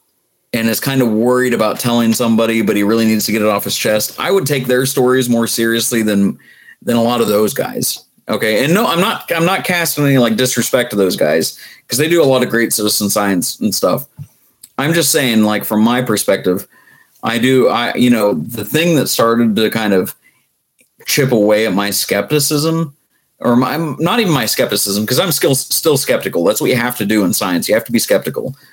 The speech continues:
But my cynicism about it, the things that started chipping away at my cynicism about it, were talking to the people who had no reason to spin a yarn about Bigfoot, you know, like, they had no reason to lie about it. Uh, "I saw this thing.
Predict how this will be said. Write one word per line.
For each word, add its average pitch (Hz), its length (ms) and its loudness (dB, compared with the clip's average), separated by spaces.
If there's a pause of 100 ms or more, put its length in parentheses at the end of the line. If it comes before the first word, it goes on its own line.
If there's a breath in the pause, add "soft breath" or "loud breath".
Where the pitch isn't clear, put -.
(220 loud breath)
But 123 380 -2 (260 loud breath)
my 120 140 -2
cynicism 156 760 -2
about 165 300 2
it, 185 160 0
the 117 100 -2
things 156 300 -2
that 147 120 -4
started 120 280 0
chipping 127 300 0
away 107 240 2
at 107 60 0
my 90 120 -2
cynicism 120 640 0
about 123 260 2
it, 127 140 0 (400 soft breath)
were 131 480 0
talking 147 380 -2
to 123 80 4
the 110 60 0
people 120 360 0
who 113 80 0
had 107 160 2
no 135 500 2
reason 123 680 2 (440 loud breath)
to 113 140 -4
spin 123 300 -2
a - 20 0
yarn 110 420 0
about 92 320 -2
Bigfoot, 101 540 -2
you 101 140 0
know, 95 340 -2 (360 soft breath)
like, 120 120 -4
they 117 120 -2
had 110 100 0
no 117 160 2
reason 120 400 0
to 101 60 0
lie 101 260 -2
about 92 340 -2
it. - 120 -8 (460 soft breath)
Uh, 101 420 -2 (120)
"I 107 140 -2
saw 113 300 -2
this 113 240 0
thing. 113 440 0